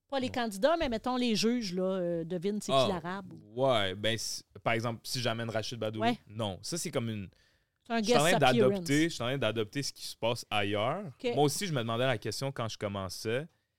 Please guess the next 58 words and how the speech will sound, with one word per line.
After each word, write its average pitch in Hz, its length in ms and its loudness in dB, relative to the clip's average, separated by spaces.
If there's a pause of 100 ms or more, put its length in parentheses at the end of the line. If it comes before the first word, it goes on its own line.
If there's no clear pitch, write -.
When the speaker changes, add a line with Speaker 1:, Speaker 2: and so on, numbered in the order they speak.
(440)
Speaker 2:
Mais 110 140 -8
c'est - 200 -2
une 113 220 -2
règle 139 240 0
non 110 120 0
écrite 139 400 -4
où - 60 -16
ce - 80 -10
qu'il - 160 -20
faut 113 120 -4
vraiment 107 380 -2 (200)
pas 117 120 -4
que - 120 -12
tu - 240 -14
fasses - 360 -6
ça, 95 60 -8 (180)
à 95 100 -10
ce - 80 -14
qui - 60 -20
paraît. 92 240 -4
Surtout 147 280 -4
entre 160 180 2
les 127 60 0
créateurs 113 520 -2
en 92 120 -4
France, 101 420 -8
en 98 80 -10
tout - 140 -18
cas. 107 180 -2
Speaker 1:
Ok. - 80 -4 (380)
Speaker 2:
Cet 107 200 -10
été, 117 160 -4
j'ai 123 120 0
appris 104 320 -2
que 113 280 0 (540)
faut 120 140 -6
pas 123 460 4 (180)
que, 110 80 -8
par 101 160 0
exemple, 107 400 -2
si - 240 -10
moi 113 180 0
je 110 60 -4
viens 113 100 -2
ici, 110 260 -2
Adamo 110 280 0
peut 107 180 -4
pas 120 260 0
me 110 80 -4
payer. 104 540 -4
Si - 160 -6
lui 120 120 -2
Speaker 1:
Ok. 113 40 -2
Speaker 2:
vient 117 100 -4
dans 113 80 -4
ma 107 140 -2
vidéo, 107 220 -4
il, 110 120 -4